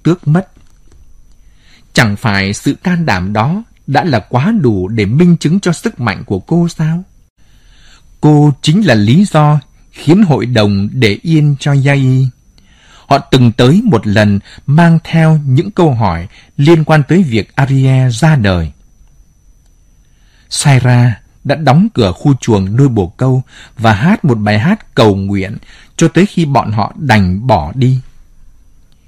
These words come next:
Nếu cô có thể mang những đứa trẻ tới thế giới này, tranh đấu với Lan Lơ khi bà ta cố đoạt lấy chúng, thì chắc chắn cô có thể giúp hai đứa cháu trai bé bỏng của tôi lấy lại giọng nói.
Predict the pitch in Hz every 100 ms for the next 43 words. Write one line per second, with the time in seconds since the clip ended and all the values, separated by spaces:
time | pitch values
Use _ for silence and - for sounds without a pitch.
0 | _ _ _ _ - 131 175 147 139 139
1 | - 98 92 123 156 151 147 170 160 208
2 | 110 95 90 - 123 175 - 147 - 135
3 | 185 110 87 80 _ - _ - 165 156
4 | 143 143 185 160 147 147 143 139 - 190
5 | 131 95 - 139 139 - 143 208 139 90
6 | - 113 170 127 139 196 _ _ _ _
7 | _ - - - 117 113 - 262 - -
8 | 156 214 - - - 170 165 208 123 101
9 | 98 113 208 180 160 165 208 147 190 -
10 | 160 135 139 214 147 92 80 98 90 139
11 | 143 139 - - 107 117 185 214 123 101
12 | - 123 104 117 - 107 104 139